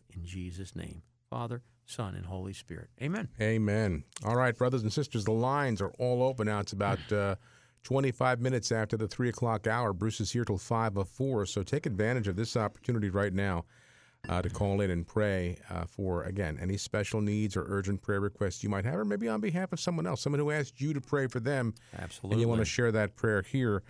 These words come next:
Speaker 2: Uh, Bruce, I'm also, I'm gonna ask you now if you would pray, um, for a very serious situation that took place, um, a couple of weeks ago. Uh,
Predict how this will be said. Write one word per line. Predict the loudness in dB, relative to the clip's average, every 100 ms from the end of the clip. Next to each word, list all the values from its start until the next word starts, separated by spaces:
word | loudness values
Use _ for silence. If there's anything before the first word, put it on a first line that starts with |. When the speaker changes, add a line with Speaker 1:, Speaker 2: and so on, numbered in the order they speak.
| -20 -20 -20 0
Speaker 2:
Uh, | 2
Bruce, | 4 2 2
I'm | 0 -2
also, | 0 2 2 -2 0
I'm |
gonna | 2 4
ask | 2
you | 2
now | 2
if | 2
you | 2
would | 0 0
pray, | 2 4 4 4 2
um, | -2 0 2 0
for | -2 -2 0 0
a |
very | 0 0 0
serious | -2 0 0 0
situation | -2 -6 -4 0 2 2 0 0
that | -2 -4
took | -10 -10 -2
place, | -2 -2 -4 -2
um, | -2 0 0 -2 -6 -12 _ _ _ -20 _ _ _
a |
couple | -6 -2 0
of |
weeks | 0 -2
ago. | 0 2 4 2 -2 -8
Uh, | -6 -4 -4